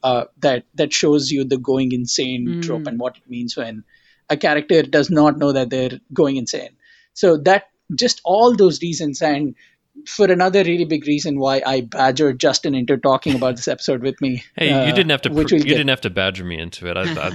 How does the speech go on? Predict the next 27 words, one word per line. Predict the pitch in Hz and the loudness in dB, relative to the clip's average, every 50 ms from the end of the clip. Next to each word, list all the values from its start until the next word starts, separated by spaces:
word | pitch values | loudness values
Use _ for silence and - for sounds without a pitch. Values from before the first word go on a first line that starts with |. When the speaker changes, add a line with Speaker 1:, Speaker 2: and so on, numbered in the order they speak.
| - 160 | -8 -6
Speaker 2:
<laughs> | 160 247 | -4 -4
Speaker 3:
I, | 233 - 165 220 180 - - - - - - | -4 -2 -4 -4 -4 0 0 0 0 0 0
I, | - 110 | -2 0
I | - 110 104 | 0 -2 -2
like | 95 98 101 - | -2 -2 -4 -4
talking | - - 85 - - 90 | -2 0 0 2 2 0
Speaker 1:
Uh. | 82 | -4
Speaker 3:
about | 82 80 80 82 | -10 -10 -8 -10
it, | - - - | -10 -12 -14
but | - - - - - _ _ _ - - - - _ _ - | -14 -14 -14 -14 -16 _ _ _ -20 -20 -20 -20 _ _ -4
no, | 139 | -2
it's | 135 - - | -2 -2 -2
a | 147 | -2
good | 143 143 123 - | -2 -2 -2 -2
point | - 135 131 123 113 | 0 0 2 2 2
about | 98 90 98 95 92 - - | 0 0 -2 -2 -2 -2 -4
the, | 98 92 90 87 - | -4 -2 -4 -4 -6
like, | 98 95 90 90 90 90 _ | -6 -6 -6 -6 -10 -12 _
going | - 98 98 95 95 92 | -6 -6 -4 -4 -4 -6
insane | 90 87 - - 98 92 90 | -8 -8 -8 -6 -6 -6 -6
kind | - - 139 131 | -4 -4 -2 -2
of, | 113 101 | -2 -2
like, | 98 92 87 - - | -2 -2 -2 -4 -8
frame | - - 98 95 92 90 | -8 -6 -6 -4 -4 -6
of | 85 82 | -8 -8
mind | 87 87 90 90 87 82 82 80 - - _ - | -8 -8 -6 -6 -8 -8 -12 -14 -18 -20 _ -12
where | 90 85 82 80 80 | -10 -10 -10 -10 -10